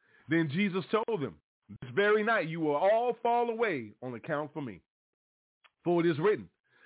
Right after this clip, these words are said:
'I will strike the shepherd, and the sheep of the flock will be scattered.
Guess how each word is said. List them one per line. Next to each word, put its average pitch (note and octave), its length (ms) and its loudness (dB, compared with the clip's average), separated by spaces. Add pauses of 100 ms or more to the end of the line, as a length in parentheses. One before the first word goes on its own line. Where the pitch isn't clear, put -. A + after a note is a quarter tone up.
(220)
'I D3+ 140 0
will C#3 180 -4 (120)
strike F#3+ 300 0
the D#3+ 120 -2 (120)
shepherd, C#4 360 0 (720)
and C#3 200 -4
the A#2 120 -10 (240)
sheep G#3 260 -2 (420)
of A2+ 120 -4
the A2 100 -6 (220)
flock - 260 -4 (680)
will G2+ 380 -4
be F#2+ 180 -12 (120)
scattered. - 220 -20